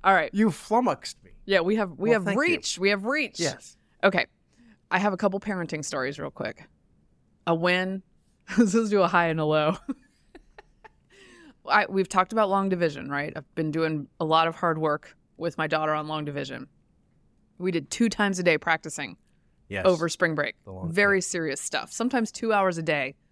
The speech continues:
Speaker 1: of multiplication tables and long division to get her ready for her makeup test, which was coming up the Monday that we came back.
Speaker 2: They're lucky they have makeup tests.
Speaker 1: Yes, well, th-
Speaker 2: My kids too.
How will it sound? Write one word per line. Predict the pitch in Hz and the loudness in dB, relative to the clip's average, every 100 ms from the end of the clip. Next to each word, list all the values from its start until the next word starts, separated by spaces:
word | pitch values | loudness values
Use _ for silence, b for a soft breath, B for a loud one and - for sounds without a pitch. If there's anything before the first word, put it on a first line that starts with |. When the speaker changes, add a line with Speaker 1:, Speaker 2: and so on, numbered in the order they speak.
| _ _ _ - | _ _ _ 2
Speaker 1:
of | 165 147 - | 2 0 -8
multiplication | 170 170 - 175 143 | -6 -6 -4 -4 -2
tables | 147 156 151 | -2 -2 -2
and | 147 | -4
long | 147 147 | -4 -4
division | 143 143 - - _ _ | -6 -10 -12 -18 _ _
to | 160 | -8
get | 147 156 | -4 -4
her | 170 | -2
ready | 160 156 160 139 b b | -2 -2 -4 -10 b b
for | - | -6
her | 143 165 | -4 -2
makeup | 185 269 226 - | 0 2 0 -2
test, | - 175 160 - - - _ _ - | -2 -4 -2 -8 -10 -20 _ _ -10
which | 165 | -8
was | 156 | -8
coming | - 170 160 | -6 -4 -2
up | 156 - | -4 -4
the | 165 | -4
Monday | 165 165 160 | -2 0 0
that | 151 | -2
we | 156 | -6
came | 151 - | -10 -10
back. | - _ _ | -16 _ _
Speaker 2:
They're | - 220 | -2 2
lucky | 175 180 165 | 4 4 2
they | 131 110 | -4 -4
have | 107 | -4
makeup | 101 104 107 95 - | -6 -8 -8 -14 -14
tests. | 92 - - _ _ _ | -16 -16 -20 _ _ _
Speaker 1:
Yes, | 208 226 160 - | 0 2 2 0
well, | 196 208 185 - _ - | 2 4 4 -2 _ -10
th- | 190 | -8
Speaker 2:
My | 160 190 | -4 -4
kids | - 165 | -2 -4
too. | - 110 | -4 -6